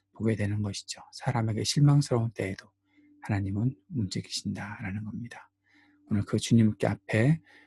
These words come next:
우리가 간절히 기도하며, 어, 이 땅을 위해 중보하고 또 우리 자신들의 모든 삶이 주님께서 바라보시고 있다라는 사실을 기억하고 주님께 매달리는,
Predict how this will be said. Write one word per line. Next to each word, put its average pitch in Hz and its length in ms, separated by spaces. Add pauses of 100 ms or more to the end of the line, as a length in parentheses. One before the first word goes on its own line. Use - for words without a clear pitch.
(100)
우리가 98 200
간절히 98 420
기도하며, 110 640
어, - 1000 (120)
이 - 100
땅을 104 260
위해 98 120
중보하고 104 640 (460)
또 101 420
우리 104 160
자신들의 104 460
모든 98 280
삶이 113 520 (420)
주님께서 104 840 (200)
바라보시고 113 680
있다라는 104 680
사실을 104 520
기억하고 120 720 (440)
주님께 104 420
매달리는, 98 640